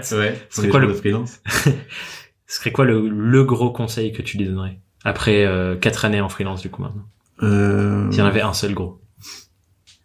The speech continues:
Speaker 1: En fait, je... c'est, j'ai, parce que tu m'avais, j'avais vu, entendu la question et, et puis, euh, j'y ai réfléchi un tout petit peu. Mais je me suis dit, euh, j'ai, j'arriverai pas à me donner de conseils, en vrai.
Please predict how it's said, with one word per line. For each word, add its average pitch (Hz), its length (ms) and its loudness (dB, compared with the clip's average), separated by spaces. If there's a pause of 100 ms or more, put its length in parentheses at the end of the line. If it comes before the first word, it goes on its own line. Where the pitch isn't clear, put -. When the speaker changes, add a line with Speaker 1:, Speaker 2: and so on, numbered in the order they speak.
(400)
Speaker 1:
En - 100 -18
fait, 165 60 -2
je... - 120 -4 (600)
c'est, 107 460 0
j'ai, 104 320 0
parce 107 200 2
que 107 60 0
tu 104 220 -4
m'avais, 101 520 2 (100)
j'avais 95 340 0
vu, 95 100 0
entendu 110 280 2
la 107 80 6
question 123 460 4
et, 98 300 4 (100)
et 98 240 2
puis, 92 220 0
euh, 90 240 4
j'y 95 160 2
ai 95 40 4
réfléchi 101 320 2
un 104 40 2
tout 101 120 -4
petit 98 200 -4
peu. 120 280 -4 (580)
Mais 98 180 2
je 95 160 -2
me 92 60 -2
suis - 340 -2
dit, 123 240 2
euh, 101 100 4
j'ai, 92 280 0
j'arriverai 90 420 -4
pas 113 120 0
à - 20 2
me 113 60 4
donner 92 160 0
de 90 60 -8
conseils, 98 300 -4
en 87 40 -2
vrai. - 220 -12